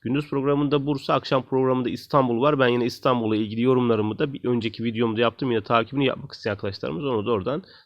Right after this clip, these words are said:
takip edebilirler. Arkadaşlar Bursa'da birinci koşu bir buçukta maiden bir koşu olacak. Üç yaşlı Arapları izleyeceğiz. Bin iki yüz metre mesafe çimde start alacak. On iki tane safkanın yarışı olacak.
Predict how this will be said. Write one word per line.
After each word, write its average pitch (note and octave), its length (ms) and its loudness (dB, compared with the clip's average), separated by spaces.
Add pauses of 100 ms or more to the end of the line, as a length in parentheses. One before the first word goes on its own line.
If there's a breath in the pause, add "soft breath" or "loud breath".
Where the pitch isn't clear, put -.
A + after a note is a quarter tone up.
takip A2 380 -2
edebilirler. A2 640 -2 (280 loud breath)
Arkadaşlar D3+ 540 2
Bursa'da D#3 380 -2
birinci D#3+ 260 2
koşu F#3 400 -2 (400 loud breath)
bir E3+ 160 0
buçukta - 340 0
maiden D3+ 380 6
bir A#2 40 -2
koşu B2+ 260 -2
olacak. B2 320 0
Üç C#3+ 220 -2
yaşlı C3+ 240 2
Arapları C#3 340 4
izleyeceğiz. A2 440 -2
Bin A2 100 -2
iki A2+ 220 -4
yüz C3+ 100 -2
metre A#2+ 280 0
mesafe A#2 500 0
çimde B2 260 -4
start G#2 380 -4
alacak. B2 280 0
On C#3 160 -2
iki A2 140 -6
tane G#2 200 -2
safkanın C3 560 -4 (360 loud breath)
yarışı D3 340 0
olacak. B2 300 -2